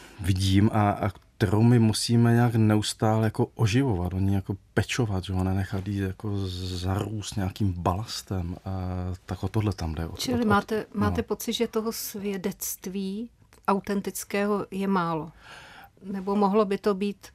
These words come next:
Speaker 1: Ono je ho
Speaker 2: lepší?
Speaker 1: vlastně vždycky nějak jako málo, nebo to je něco nesmírně jako cenného, křehkého, jemňoučkého. Právě ta mezilidská setkávání, že jo, tak to se nedá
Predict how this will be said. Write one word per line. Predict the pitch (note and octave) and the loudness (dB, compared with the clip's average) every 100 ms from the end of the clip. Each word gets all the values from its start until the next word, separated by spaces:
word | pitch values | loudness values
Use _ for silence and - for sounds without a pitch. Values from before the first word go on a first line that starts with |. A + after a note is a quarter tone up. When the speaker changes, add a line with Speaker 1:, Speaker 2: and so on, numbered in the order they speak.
| _ _ - | _ _ -4
Speaker 1:
Ono | A#2 A2+ A#2 | 0 4 4
je | B2+ | 6
ho | C3 | 6
Speaker 2:
lepší? | C3+ | 4
Speaker 1:
vlastně | B2+ D#3+ C#3+ | 4 4 4
vždycky | A#2 A2 - B2 - F3 | 2 -4 -6 -6 -4 -2
nějak | C#3+ A#2 G2 - | 2 2 0 -2
jako | F#2 - G2+ F2+ | -6 -4 -4 0
málo, | F#2+ F2+ F2+ F#2+ F2+ | 0 2 2 2 2
nebo | F2+ G2+ | 2 0
to | F3+ | 2
je | A#2+ | 4
něco | A#2+ A2 - B2+ | 4 2 0 0
nesmírně | A#2 G#2+ - - A#2 A#2 A2+ A2+ | 2 2 -2 2 2 4 2 0
jako | A2+ - - | -2 -6 -8
cenného, | - A2 G#2 G#2+ A#2 - B2+ | -2 0 0 0 -2 -4 -6
křehkého, | - - - - - A#2+ A#2+ A#2 A#2+ A2+ A2 | -4 -4 -4 -6 -4 0 0 0 0 0 0
jemňoučkého. | G#2 G2+ G2 G#2+ B2 - - A#2+ A2+ A2 A2 A2 - - - - - | 2 2 4 2 0 -4 -2 0 2 2 2 0 -2 -14 -20 -20 -6
Právě | A2 A2 C#3 - - | 2 4 4 0 4
ta | C#3 | 8
mezilidská | B2+ A#2 B2 - B2 | 8 8 4 2 2
setkávání, | G#2+ - G#2+ F#2+ F2+ E2+ F2 | 0 0 2 4 2 0 -2
že | F2 | -2
jo, | F2+ F2+ | -4 -4
tak | G#2 - | -8 -6
to | A#2+ | -8
se | - A#2 | -4 -2
nedá | A2+ F#2 | 0 0